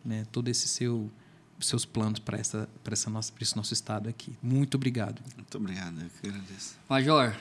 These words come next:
Speaker 3: pra mim é até difícil falar, né, porque apesar do Podvox,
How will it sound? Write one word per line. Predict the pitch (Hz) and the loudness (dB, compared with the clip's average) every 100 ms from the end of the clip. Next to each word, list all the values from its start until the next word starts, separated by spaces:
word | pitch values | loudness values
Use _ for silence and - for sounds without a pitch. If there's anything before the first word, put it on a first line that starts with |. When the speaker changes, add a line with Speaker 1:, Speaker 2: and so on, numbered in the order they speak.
| - - | -10 -6
Speaker 3:
pra | 131 | 2
mim | 147 | 4
é | |
até | 156 165 | 4 4
difícil | 160 160 151 | 2 0 0
falar, | - 123 131 | 2 4 4
né, | 143 | 2
porque | - 135 131 135 127 113 110 - - | 2 0 4 6 6 4 -2 -12 -12
apesar | 117 120 123 | -4 0 2
do | 127 | 0
Podvox, | 117 143 139 120 120 123 - - | 2 2 2 2 -2 -2 -2 -4